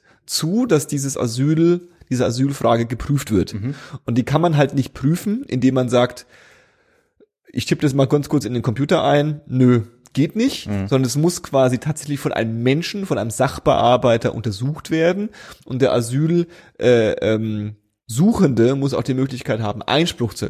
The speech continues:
Speaker 1: widerlegen, zu sagen, hey, das ist halt so, ist halt voll der krasse bürokratische Akt. Ja, und Bürokratie hat halt den Sinn, damit, dass man, äh, ähm,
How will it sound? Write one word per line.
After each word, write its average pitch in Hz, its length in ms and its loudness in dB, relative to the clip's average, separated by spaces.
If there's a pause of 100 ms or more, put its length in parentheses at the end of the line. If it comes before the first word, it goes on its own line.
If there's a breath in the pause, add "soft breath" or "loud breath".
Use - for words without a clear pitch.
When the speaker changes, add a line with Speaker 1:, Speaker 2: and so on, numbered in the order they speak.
Speaker 1:
widerlegen, - 380 -8
zu - 60 -10
sagen, 95 120 -6
hey, 117 180 -2
das 110 140 -6
ist 110 160 -6
halt 131 120 0
so, 147 120 -6
ist - 160 -6
halt 151 260 -2 (140)
voll 175 600 2
der 123 280 2 (420)
krasse 135 520 -2
bürokratische - 800 -6
Akt. - 340 -14 (500 loud breath)
Ja, 127 120 0
und 131 80 -2
Bürokratie 165 800 0 (260 loud breath)
hat 139 160 0
halt 131 140 2
den 117 260 -4 (340 soft breath)
Sinn, 160 480 2 (400 soft breath)
damit, 127 320 0
dass 139 160 2
man, 143 300 0
äh, 135 300 0
ähm, 127 420 -2